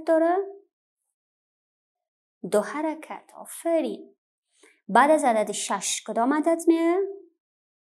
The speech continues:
عدد هفت. آفرین. هر یک از اینا رو هم ما حساب کردیم.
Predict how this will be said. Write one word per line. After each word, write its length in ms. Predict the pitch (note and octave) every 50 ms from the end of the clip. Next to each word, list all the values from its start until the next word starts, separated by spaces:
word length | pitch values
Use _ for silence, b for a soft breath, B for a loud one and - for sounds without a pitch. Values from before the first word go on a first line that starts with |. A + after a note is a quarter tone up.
| _ _ _ _ _ _ _ _ -
عدد 260 | G#3+ G3+ F3+ G3 G3 G#3
هفت. 640 | A3 - - - G3 - - - - - - - -
آفرین. 800 | G#3 G#3 G#3+ - - - D4 C#4+ C#4 C#4 C#4 C#4+ C#4 C#4+ B B B B B B B B B B B B B B B B B
هر 180 | - D4+ D#4 E4
یک 180 | E4+ E4 E4
از 160 | E4 D#4 C4
اینا 200 | C#4+ D4+ D4+ D#4
رو 80 | D#4 D#4
هم 300 | D4+ D4+ D#4 D#4 D#4 D#4
ما 160 | D4+ D#4 D#4+ D4+
حساب 360 | - D#4 - A3+ F3+ - -
کردیم. 520 | - G#3+ G3+ G3+ - C4 C#4 D#4 E4+ E4